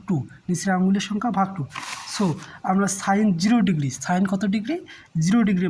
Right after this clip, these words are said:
মান বাইর করবো। আচ্ছা, সাইন জিরো ডিগ্রি, এটার মান ছিল জিরো ডিগ্রি। আচ্ছা, সাইন জিরো ডিগ্রি এই পাশে অগ্রসর হবে। কোন দিকে অগ্রসর হচ্ছে? এই দিকে অগ্রসর হচ্ছে। ঠিক আমাদের হাতের আঙুল এই দিকে অগ্রসর হবে, হ্যাঁ,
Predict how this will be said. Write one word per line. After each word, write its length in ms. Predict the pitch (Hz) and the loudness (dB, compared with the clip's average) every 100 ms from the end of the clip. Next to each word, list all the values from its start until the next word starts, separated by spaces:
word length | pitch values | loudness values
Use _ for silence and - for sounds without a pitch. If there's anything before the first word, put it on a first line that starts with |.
| 156 | 0
মান 100 | 143 147 175 | 0 -2 -2
বাইর 140 | 170 139 | -2 -2
করবো। 160 | 143 165 | -4 -4
আচ্ছা, 160 | - 151 - - - _ - | -4 -6 -8 -18 -20 _ -8
সাইন 220 | - 220 208 180 | 0 2 2 2
জিরো 140 | 190 170 | 2 0
ডিগ্রি, 200 | 151 135 131 - _ _ _ _ _ _ - - 226 | -2 -6 -12 -16 _ _ _ _ _ _ -20 -8 -2
এটার 200 | 220 233 220 | 2 4 4
মান 100 | 214 208 - | 4 2 0
ছিল 140 | 214 254 240 185 | 0 0 2 2
জিরো 160 | 220 185 | 4 2
ডিগ্রি। 220 | 165 139 131 - - - | 0 -2 -6 -8 -14 -8
আচ্ছা, 180 | 170 156 135 - _ - | -4 -4 -6 -10 _ -6
সাইন 260 | - 214 226 180 | 0 2 4 2
জিরো 140 | 202 190 | 2 2
ডিগ্রি 180 | 175 170 202 | 0 -2 0
এই 80 | 247 | 0
পাশে 180 | 240 - 202 | 2 0 0
অগ্রসর 260 | 180 170 175 | 0 0 -2
হবে। 120 | 160 202 | -2 0
কোন 100 | 208 196 | 0 0
দিকে 160 | 233 - 220 | -2 -2 -2
অগ্রসর 280 | 220 - 247 | -2 0 -2
হচ্ছে? 160 | 247 - - 254 | -2 -12 -2 2
এই 80 | 226 | 4
দিকে 140 | 196 202 | 2 0
অগ্রসর 300 | 160 160 - 143 | 0 -2 -2 -4
হচ্ছে। 180 | - 151 - - - | -4 -6 -8 -12 -4
ঠিক 120 | 190 - | -2 0
আমাদের 180 | 196 202 180 | 0 2 0
হাতের 180 | 190 208 | -2 -4
আঙুল 160 | 226 - _ 254 | -4 -8 _ 0
এই 80 | 262 208 | 2 2
দিকে 180 | 196 208 | 0 0
অগ্রসর 340 | 170 156 147 156 | 0 -2 -2 -2
হবে, 160 | 135 143 131 | -2 -4 -4
হ্যাঁ, 180 | 269 339 | -2 -2